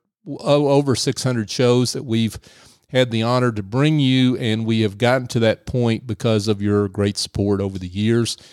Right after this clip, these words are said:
You've supported the show in a lot of ways, but one way you've done, done that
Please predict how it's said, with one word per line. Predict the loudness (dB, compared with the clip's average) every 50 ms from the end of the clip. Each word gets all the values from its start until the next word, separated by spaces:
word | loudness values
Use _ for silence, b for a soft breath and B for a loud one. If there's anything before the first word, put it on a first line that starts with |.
| B B B B B B B B -2
You've | 0 0 0
supported | 0 -2 -4 -4 0 2 4 4 4 4 2
the | 0 -2
show | -2 0 2 2 4 4 4 4 2 -2 _ _ _ _ _ _ _ _ _ _ _
in | -4 -2 -2
a | 0
lot | 0 2 2 4 4 4
of | 4
ways, | 4 4 4 4 2 0
but | -2 -4 -6 -4
one | -2 0 0 2 2 2
way | 2 2 2 2
you've | 2 0 -2 -4 -6 -4 -4
done, | -2 0 0 0 -2 -4 -6 -10 _ _ -2
done | 0 2 2 2 2 0 -2 -4 -6 -10 _ _ -2
that | -2 0 -2 -2